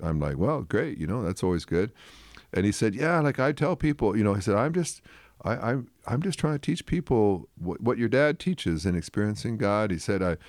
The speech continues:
I was on this university campus recently, and I was speaking to some students," and he said, "I just said, 'Yeah, you just,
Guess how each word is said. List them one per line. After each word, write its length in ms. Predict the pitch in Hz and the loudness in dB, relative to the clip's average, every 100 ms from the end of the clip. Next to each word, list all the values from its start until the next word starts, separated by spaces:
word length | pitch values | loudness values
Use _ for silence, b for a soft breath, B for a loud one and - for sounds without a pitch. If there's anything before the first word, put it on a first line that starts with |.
| B B | B B
I 100 | - | -2
was 180 | 90 82 | 0 2
on 140 | 98 92 | 0 0
this 180 | 82 | 0
university 400 | 104 95 101 - | 0 2 2 0
campus 460 | - 98 95 - - | -4 0 0 -2 -2
recently, 400 | 98 - 82 98 | 0 0 -2 0
and 80 | 87 | 0
I 80 | 90 | -2
was 100 | 82 | -2
speaking 360 | - 95 98 | -2 -2 -2
to 80 | 90 | -4
some 180 | - 82 | -4 -6
students," 540 | - 92 90 87 82 | 0 2 4 4 0
and 100 | 78 | -2
he 40 | 80 | -2
said, 180 | - 85 | 0 0
"I 100 | 85 | 2
just 260 | 90 82 | 0 -2
said, 320 | - 92 85 - B B B | 0 2 2 -2 B B B
'Yeah, 220 | - 147 | -2 2
you 160 | 143 123 | 2 2
just, 260 | 147 139 | 0 -2